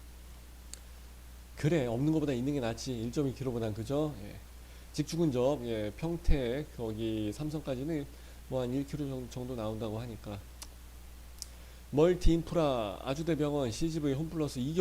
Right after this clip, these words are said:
다 어디 있는데? 아, 단지 앞 상업시설에 이게 이제 들어간다고? 아주대병원이랑 같이?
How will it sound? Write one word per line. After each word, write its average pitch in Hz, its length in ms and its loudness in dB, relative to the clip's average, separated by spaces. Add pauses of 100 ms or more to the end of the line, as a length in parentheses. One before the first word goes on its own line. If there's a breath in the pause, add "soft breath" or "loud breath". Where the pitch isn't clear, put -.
(120)
다 - 120 4
어디 143 280 6
있는데? 147 440 4 (840 loud breath)
아, 117 320 2
단지 175 400 6
앞 165 120 4
상업시설에 160 1040 0
이게 123 160 0
이제 120 120 -2
들어간다고? 123 600 0
아주대병원이랑 117 680 0
같이? 120 460 -4